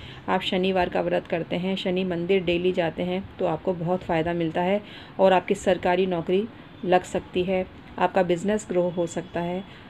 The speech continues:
आपको हर तरफ मान सम्मान मिल सकता है। शिक्षा में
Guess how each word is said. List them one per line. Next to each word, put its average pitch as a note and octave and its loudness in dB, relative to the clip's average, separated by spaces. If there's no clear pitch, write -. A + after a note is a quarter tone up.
आपको A3 0
हर A3+ 4
तरफ G#3+ 0
मान F3+ 0
सम्मान F3 -4
मिल F#3+ 2
सकता F#3+ 0
है। F#3 2
शिक्षा G3+ -2
में G3 0